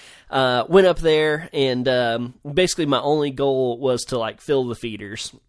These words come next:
Um, and, uh, we bought an old grain buggy years ago to,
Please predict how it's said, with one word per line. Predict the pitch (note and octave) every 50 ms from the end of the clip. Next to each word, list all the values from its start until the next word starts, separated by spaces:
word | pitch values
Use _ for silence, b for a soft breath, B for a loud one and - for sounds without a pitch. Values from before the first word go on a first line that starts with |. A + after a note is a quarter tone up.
| _ -
Um, | A#2+ A#2+ A2+ A2+ A2+ A2 A2 A2+ A#2 C3 -
and, | D3 C3 A#2+ A#2 A#2+ A2+
uh, | A#2 A2 A2+ A2+ A2 B B B B B B B
we | B C#3 D3+ D3+
bought | C#3+ C#3 D3 D3 C#3+
an | C#3 C#3
old | C#3+ C#3 C3 A#2
grain | G#2+ C3+ C#3 D3 D3 C#3+ C3+
buggy | C#3+ C#3+ C#3 C3
years | C3 C3+ C#3 C#3 C3+ C3+
ago | C#3 A#2+ C3+ C3+ C3+ C3+
to, | C3 B2+ A#2+ G2